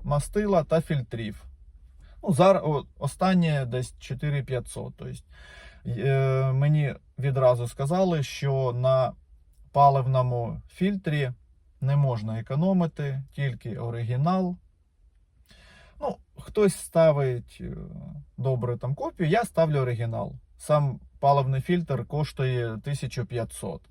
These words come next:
Вот. Ну, там, з маслами та воздушний фільтр, фільтр салона, ну, це паливний,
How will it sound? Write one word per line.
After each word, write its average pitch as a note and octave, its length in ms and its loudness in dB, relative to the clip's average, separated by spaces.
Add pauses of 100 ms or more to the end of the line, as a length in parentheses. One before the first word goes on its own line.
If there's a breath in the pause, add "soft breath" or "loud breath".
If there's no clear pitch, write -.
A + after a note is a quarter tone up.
(640 soft breath)
Вот. A#2+ 440 -4
Ну, D#3 180 0
там, G#2+ 420 2
з A#2 140 -6
маслами C#3 640 4
та B2 520 6 (560)
воздушний C3 960 -2
фільтр, B2+ 520 -6
фільтр B2 460 -6
салона, C#3+ 760 2 (760)
ну, C#3 240 -4
це G#2+ 60 -10
паливний, C3 640 2